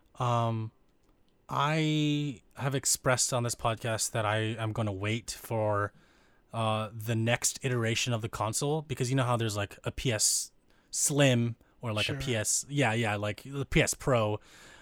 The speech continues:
Speaker 1: I'm waiting for, like, that Pro version 'cause I know it's coming out. I know it's gonna happen. Um,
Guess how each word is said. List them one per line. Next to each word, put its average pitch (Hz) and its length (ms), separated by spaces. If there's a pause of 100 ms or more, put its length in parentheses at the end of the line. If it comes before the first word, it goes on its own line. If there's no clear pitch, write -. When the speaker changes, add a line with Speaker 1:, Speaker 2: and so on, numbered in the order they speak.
(140)
Speaker 1:
I'm 139 220
waiting 123 260
for, 113 200
like, 104 260
that 113 340
Pro 110 240
version 135 400
'cause 120 160
I 120 120
know 131 500
it's 117 180
coming 101 300
out. 104 260
I 110 120
know 117 200
it's 113 120
gonna 95 160
happen. 95 420 (500)
Um, 101 440